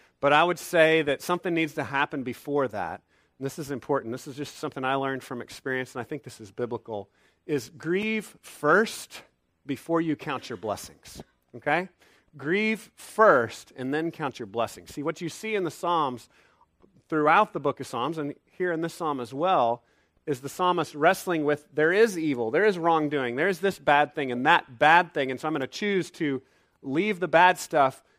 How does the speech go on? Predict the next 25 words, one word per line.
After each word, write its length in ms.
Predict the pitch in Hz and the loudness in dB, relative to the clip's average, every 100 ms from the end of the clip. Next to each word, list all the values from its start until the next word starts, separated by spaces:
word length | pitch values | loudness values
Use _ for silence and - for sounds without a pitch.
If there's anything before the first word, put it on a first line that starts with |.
| _ | _
and 140 | 131 | -6
trust 300 | 127 165 - | 2 4 4
in 80 | 156 | 0
the 80 | 131 | 0
Lord, 380 | 135 131 95 101 | 2 2 0 2
right? 180 | 135 156 | 2 4
I'm 80 | |
gonna 160 | 156 147 | 2 0
delight 640 | 135 - 151 139 165 185 | -2 -2 2 6 6 6
in 120 | 160 139 | 4 0
him 340 | 170 180 143 | 0 0 0
despite 540 | 131 - - 175 185 | -2 -6 0 0 0
the 80 | 151 | -4
bad 360 | 117 151 170 170 | 2 6 6 2
stuff. 380 | - 131 113 127 | -4 -4 -4 -6
And 80 | |
so 100 | - | -10
we 100 | 160 | -8
have 200 | 156 214 | -2 -2
to 80 | - | -2
take 300 | - 220 220 | -10 -8 -4
that 180 | 151 117 | -4 -6
step 280 | - 190 180 | -2 -2 -2
of 100 | 139 | -6
saying, 380 | 151 135 135 | -4 -2 -4